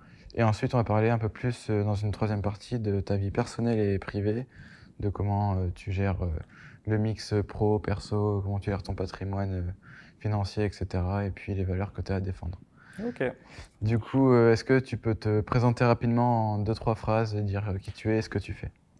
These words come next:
Speaker 2: Alors moi, je m'appelle Jean-Baptiste Guignot. Il n'y a que ma mère qui m'appelle Jean-Baptiste, donc c'est J B, c'est officiel, c'est J B.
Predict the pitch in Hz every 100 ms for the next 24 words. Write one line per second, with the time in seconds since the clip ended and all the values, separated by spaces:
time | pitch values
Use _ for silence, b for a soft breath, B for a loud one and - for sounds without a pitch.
0 | - 104 98 95 101 98 95 87 85 90
1 | 90 - - - - 92 92 90 101 135
2 | 147 160 170 107 82 - 110 101 104 -
3 | 95 85 87 85 78 76 85 - - 78
4 | - - - 80 87 85 80 101 - -
5 | - - - 92 85 80 76